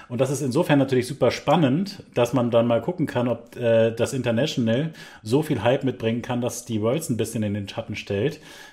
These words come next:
Ähm, die Befürchtung muss natürlich aber sein, dass es eher andersrum ist und dass, äh, T I dann quasi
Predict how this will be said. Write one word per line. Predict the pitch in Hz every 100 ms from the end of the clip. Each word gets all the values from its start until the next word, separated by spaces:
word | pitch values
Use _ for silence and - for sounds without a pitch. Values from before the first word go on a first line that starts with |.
| _ _ -
Ähm, | 117 113 110 110 110
die | 113
Befürchtung | 117 - 151 170 160
muss | 156
natürlich | 160 - 151 135
aber | 131
sein, | 127 131 131
dass | 135
es | 131
eher | 123 117
andersrum | 151 160 120 113 110 104
ist | - 143 151
und | - 117 113 - -
dass, | 117 - -
äh, | 117 120
T | 123
I | 117 113
dann | 127 123
quasi | 120 120 117 113 110 110